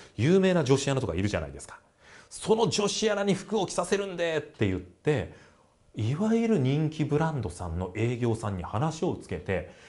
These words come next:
安い金額で服を持ってくるっていうね、そういうスタイリストさんもいて、で、女子アナの女の子もその服を気に入ったら、大体半額以下ぐらいの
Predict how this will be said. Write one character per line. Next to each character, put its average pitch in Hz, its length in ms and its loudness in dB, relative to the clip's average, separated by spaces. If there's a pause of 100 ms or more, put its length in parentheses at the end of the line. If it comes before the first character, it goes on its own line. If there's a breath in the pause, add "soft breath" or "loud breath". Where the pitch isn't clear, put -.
(240 loud breath)
安 - 540 0
い 208 120 0
金 139 260 -6
額 120 200 -6
で 160 320 -4 (160)
服 - 280 -2
を 107 80 2
持 95 160 0
っ - 20 -2
て - 200 -4
く - 100 0
る 117 100 2
っ - 20 -10
て - 140 -14
い - 60 -16
う - 80 -18
ね、 - 200 -10 (300 loud breath)
そ - 220 0
う 143 40 6
い 135 40 6
う 127 60 4
ス 131 100 -4
タ 123 100 -2
イ 120 40 0
リ 113 80 0
ス - 40 -6
ト 101 80 -4
さ 85 100 -6
ん 78 60 -6
も 78 80 -10
い 76 60 -10
て、 90 200 -2 (320 loud breath)
で、 214 360 4
女 131 220 4
子 - 180 0
ア 220 80 6
ナ 208 80 4
の 202 120 6
女 196 200 6
の 160 80 6
子 113 100 4
も 98 160 2
そ - 140 2
の 214 80 8
服 - 160 2
を 117 60 4
気 - 180 -4
に 151 100 2
入 160 100 -6
っ - 40 -18
た 123 100 0
ら、 95 240 0 (640 soft breath)
大 247 440 0
体 247 200 4
半 285 400 -2
額 311 240 2
以 262 80 2
下 262 120 4
ぐ 269 100 4
ら 214 100 6
い - 20 0
の 87 260 -4